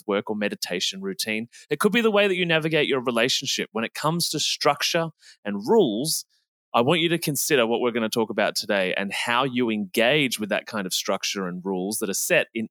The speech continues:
any of those areas of your life. Now, the idea here in the diet world, and this is a, a pet peeve that I've got with personal trainers, with dietitians, with nutritionists, with doctors, with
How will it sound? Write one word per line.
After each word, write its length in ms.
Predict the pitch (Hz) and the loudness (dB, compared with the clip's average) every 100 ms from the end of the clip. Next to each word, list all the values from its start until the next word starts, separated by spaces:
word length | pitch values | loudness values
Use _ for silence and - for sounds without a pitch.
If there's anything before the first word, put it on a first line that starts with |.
| - | 0
any 220 | 220 220 | 2 4
of 80 | 170 | 4
those 240 | 147 135 | 4 4
areas 340 | 120 110 107 101 | 2 2 2 0
of 240 | 95 92 | -4 -4
your 140 | 92 82 | -6 -6
life. 260 | 82 76 - _ _ - - _ | -6 -8 -12 _ _ -20 -20 _
Now, 240 | 165 175 - | 0 0 -2
the 140 | 180 180 | -4 0
idea 420 | 170 220 196 202 | 2 2 4 2
here 340 | 156 143 107 107 | 2 2 2 0
in 420 | 110 123 117 113 - _ 110 | 0 0 0 -4 -8 _ _
the 60 | 120 | -4
diet 420 | 107 107 107 107 101 | 2 4 4 0 -2
world, 440 | 92 95 73 85 113 - - _ | -4 -4 -4 -6 -8 -12 -20 _
and 120 | 101 | -4
this 120 | 139 185 | -2 0
is 120 | 180 | 2
a, 160 | 139 - | 0 0
a 80 | |
pet 280 | - - 190 - | -4 -2 -4 -4
peeve 380 | - 156 143 123 | -4 0 2 2
that 120 | 113 | 2
I've 180 | 107 101 | 0 0
got 200 | 110 107 | -2 -2
with 240 | 104 98 - | -2 -4 -2
personal 400 | 190 190 - 123 | 0 2 0 -2
trainers, 560 | - 117 113 113 110 | -2 0 0 -2 -4
with 160 | 98 92 | -8 -2
dietitians, 720 | 160 156 139 131 117 113 104 | 2 4 2 -2 -4 -4 -8
with 120 | 95 | -8
nutritionists, 720 | 92 - 175 - 143 131 - | -8 -2 -2 0 -2 -2 -4
with 160 | 98 - | -6 2
doctors, 560 | 156 131 - 131 120 - - - _ - | 2 2 0 0 0 -6 -16 -20 _ -4
with 180 | 143 | -4